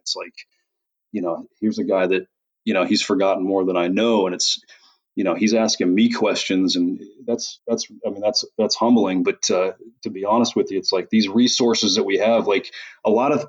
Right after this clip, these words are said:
a lot of the resources I look at are, are when guys are, um, guys are s-, doing speaking engagements, you know? So, you know, going to Palooza and, uh,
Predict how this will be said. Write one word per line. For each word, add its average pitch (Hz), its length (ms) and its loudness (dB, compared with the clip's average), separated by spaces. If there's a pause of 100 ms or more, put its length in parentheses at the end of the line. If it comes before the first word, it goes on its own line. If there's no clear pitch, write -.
a 113 40 2
lot 127 200 4
of 143 60 4
the 127 40 4
resources 120 560 2
I 104 60 2
look 131 240 2
at 151 180 2
are, 110 240 2
are 104 60 4
when 92 220 0
guys 107 380 2
are, 95 200 2 (760)
um, 92 380 -4
guys 117 220 0
are 113 40 2
s-, - 160 -2
doing 117 280 2
speaking 113 400 0
engagements, 92 600 0
you 98 80 2
know? 98 220 2
So, 95 320 0 (640)
you - 120 0
know, 95 140 2
going 107 220 2
to 107 80 2
Palooza 104 760 0 (200)
and, 90 340 -12
uh, 90 280 -12